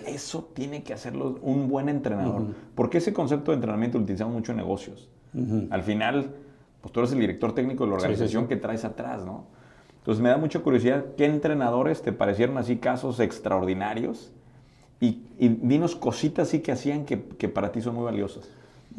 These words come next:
Speaker 2: Pues yo desde que, <clears throat> yo creo que a toda la gente uno le aprende algo, ¿no? Y desde
Speaker 1: Ujú.
Speaker 2: que tuve el primer entrenador, Juan Armenta, que en paz descanse, le aprendí. Y mucho,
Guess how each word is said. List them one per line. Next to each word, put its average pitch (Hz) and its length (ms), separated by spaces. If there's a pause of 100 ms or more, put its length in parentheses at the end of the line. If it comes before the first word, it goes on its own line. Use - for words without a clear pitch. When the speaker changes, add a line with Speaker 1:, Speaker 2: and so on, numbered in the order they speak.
Speaker 2:
Pues 151 160
yo 165 140
desde 170 340
que, 117 460
<clears throat> 135 680
yo 135 140
creo 147 140
que 160 80
a 120 80
toda 135 120
la 123 140
gente 127 300
uno 117 240
le 98 100
aprende 101 440
algo, 92 280
¿no? 101 140
Y 98 160
desde 101 220
Speaker 1:
Ujú. 98 80
Speaker 2:
que 104 100
tuve 117 220
el 117 60
primer 107 240
entrenador, 104 500
Juan 107 180
Armenta, 98 400
que - 80
en 90 80
paz 101 160
descanse, 101 480
le 101 100
aprendí. 104 540
Y 131 80
mucho, 165 420